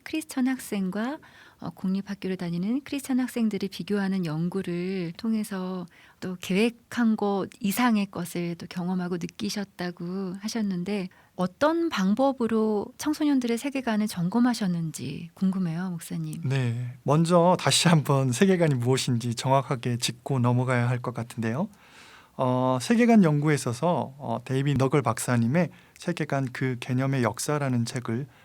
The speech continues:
Speaker 2: 빼고 말할 수 없을 것 같습니다. 이 너글 박사님께서는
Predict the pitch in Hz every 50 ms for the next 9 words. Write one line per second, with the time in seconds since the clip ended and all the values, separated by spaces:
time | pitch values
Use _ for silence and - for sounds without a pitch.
0 | _ _ - 160 165 165 190 143 110 107 120 123 120 - 117 95 101 - - 147
1 | - 135 123 - 120 - - 117 110 113 117 123 120 123 123 - - _ _ -
2 | - _ _ _ _ _ - 127 120 120 127 131 151 151 143 143 - - 151 139
3 | 139 123 - 123 120 135 135 156 160 123